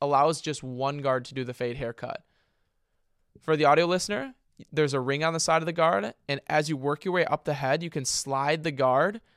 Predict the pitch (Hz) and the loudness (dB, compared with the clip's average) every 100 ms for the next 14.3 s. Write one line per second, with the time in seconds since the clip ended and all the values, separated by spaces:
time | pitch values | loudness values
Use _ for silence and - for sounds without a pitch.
0 | _ - - 175 160 151 - - 170 170 | _ -8 2 4 6 2 0 -2 0 -2
1 | 160 156 143 - 139 - 165 - 143 147 | 0 0 0 -4 -6 -4 -4 -2 -2 0
2 | 139 131 127 123 135 135 143 143 135 127 | 0 0 -2 -2 2 2 0 -4 -2 -4
3 | 123 - - 127 127 123 123 - _ - | -6 -10 -6 -6 -4 -4 -4 -6 _ -2
4 | 123 - - _ _ - 127 123 123 - | -2 -4 -20 _ _ -16 -10 -10 -12 -12
5 | - 127 - 135 104 - _ _ _ _ | -6 -6 -6 -8 -8 -10 _ _ _ _
6 | _ _ _ _ _ _ _ _ _ _ | _ _ _ _ _ _ _ _ _ _
7 | _ _ _ 80 151 165 254 185 170 147 | _ _ _ -8 -6 -4 -4 0 0 0
8 | - 165 135 131 151 - 135 131 143 147 | -4 -6 0 0 0 0 0 2 2 -2
9 | 135 131 139 135 131 120 123 151 160 _ | -4 -4 -6 -6 -4 -4 0 0 -2 _
10 | _ _ _ _ _ _ 151 160 160 170 | _ _ _ _ _ _ -2 0 -2 -2
11 | 170 180 - 156 151 147 135 143 135 131 | -2 -2 -2 -2 -2 -4 -4 -2 -2 -2
12 | 123 135 139 139 135 135 127 131 135 135 | -2 -2 -2 -2 -2 -2 0 2 2 0
13 | 139 135 135 - 135 - 139 139 135 135 | 0 0 -4 -8 -6 -4 -2 -2 -2 -2
14 | 139 139 | -2 -4